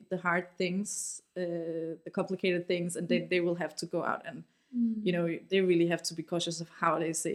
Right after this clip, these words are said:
Speaker 1: it and motivate. And you can be very direct
Speaker 2: Mm.
Speaker 1: to the leader and say, "We need to fix this. I see this problem." And then they will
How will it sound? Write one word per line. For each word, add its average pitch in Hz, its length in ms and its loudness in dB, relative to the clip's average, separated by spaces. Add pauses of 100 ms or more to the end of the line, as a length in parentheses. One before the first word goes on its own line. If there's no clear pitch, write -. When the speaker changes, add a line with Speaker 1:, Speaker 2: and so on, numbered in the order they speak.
Speaker 1:
it - 60 -4
and 170 140 -6
motivate. 170 640 -4
And 165 180 -10 (320)
you 240 60 2
can 185 140 4
be 175 80 0
very 170 220 6
direct 170 520 2
Speaker 2:
Mm. 226 260 2
Speaker 1:
to 196 60 2
the 180 80 2
leader 175 200 4
and 170 100 0
say, 175 100 0
"We 170 120 -4
need 175 200 -6
to 175 100 -8
fix - 300 -4
this. 214 400 4
I - 40 -2
see 180 160 -2
this 170 160 -2
problem." 214 580 2
And 185 120 -2
then 170 120 0
they 165 100 0
will 160 120 -2